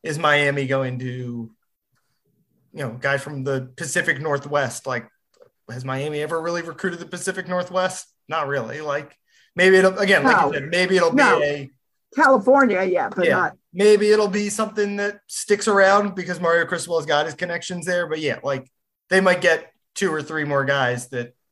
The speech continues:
Speaker 1: they're getting just because they were in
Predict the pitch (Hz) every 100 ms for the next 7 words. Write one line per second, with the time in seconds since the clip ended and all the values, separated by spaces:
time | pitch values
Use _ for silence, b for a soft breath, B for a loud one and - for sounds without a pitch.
0 | _ 151 143 131 127 143 135 143 127 143
1 | 127 120 117 - _ _ _ _ _ 165
2 | 151 139 139 131 135 135